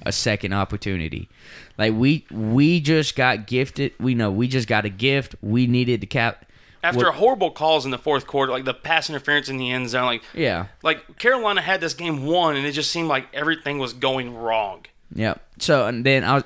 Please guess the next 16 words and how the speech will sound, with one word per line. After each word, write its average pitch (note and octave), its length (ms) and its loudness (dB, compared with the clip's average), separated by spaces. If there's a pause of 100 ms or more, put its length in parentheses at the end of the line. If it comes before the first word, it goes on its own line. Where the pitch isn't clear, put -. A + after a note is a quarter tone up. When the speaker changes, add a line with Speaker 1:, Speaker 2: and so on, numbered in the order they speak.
Speaker 1:
I B2+ 140 0
just B2 260 -4
thought, G#2 360 0
I'm A#2 120 0
like, G2+ 180 0
"This A2 180 -2
is A#2 80 -2
it. C3+ 180 0
This G#2 180 -2
is G2+ 60 -6
their A2 140 0
second A#2+ 400 0
opportunity. A2+ 440 0
They're B2 120 2
not A#2 180 0
gonna, G#2+ 320 0